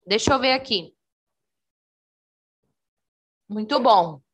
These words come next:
Padrão de pensamento tá atrapalhando, isso aí.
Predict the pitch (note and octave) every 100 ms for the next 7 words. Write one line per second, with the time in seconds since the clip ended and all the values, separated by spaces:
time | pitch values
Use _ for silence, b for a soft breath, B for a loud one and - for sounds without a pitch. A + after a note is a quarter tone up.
0 | _ _ _ _ _ _ _ _ - F#3
1 | G3 A3+ B3+ - C4+ C4 C4 A3+ A#3 -
2 | A#3 C4+ B3 B3+ B3+ G#3+ G3+ G#3 A3 -
3 | G3 G#3 G3 - F4+ C4 D#3+